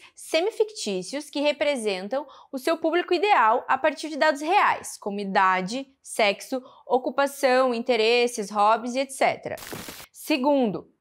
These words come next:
tenha um objetivo claro para o seu copy. No início desse vídeo, eu mencionei que o objetivo do copywriting é gerar uma conversão, mas nem sempre isso está relacionado com realizar uma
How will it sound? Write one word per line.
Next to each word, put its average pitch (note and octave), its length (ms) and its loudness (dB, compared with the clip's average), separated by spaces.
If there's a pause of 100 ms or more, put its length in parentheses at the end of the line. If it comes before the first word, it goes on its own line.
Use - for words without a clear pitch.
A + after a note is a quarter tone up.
(160)
tenha C4 200 0
um C#4 40 0
objetivo B3+ 600 -4
claro B3 680 2
para F#3+ 140 -4
o F#3 40 -8
seu F#3 160 -6
copy. - 460 -6 (140)
No G#3 60 -6
início C4+ 260 -2
desse G3+ 260 -4
vídeo, F3+ 420 -6 (300)
eu F3 60 -8
mencionei B3 420 0
que B3 120 -2
o C4 40 2
objetivo B3 480 -4
do E4 80 -4
copywriting A#3 800 -2 (300)
é A#3 80 0
gerar B3 200 2
uma C4+ 140 2
conversão, C#4 800 0 (360)
mas A3 260 0
nem C4 260 0
sempre D4 540 -4
isso C4+ 100 -8
está C#4 100 -2
relacionado B3+ 720 0
com D#4+ 160 -6
realizar F4+ 360 0
uma C5 180 0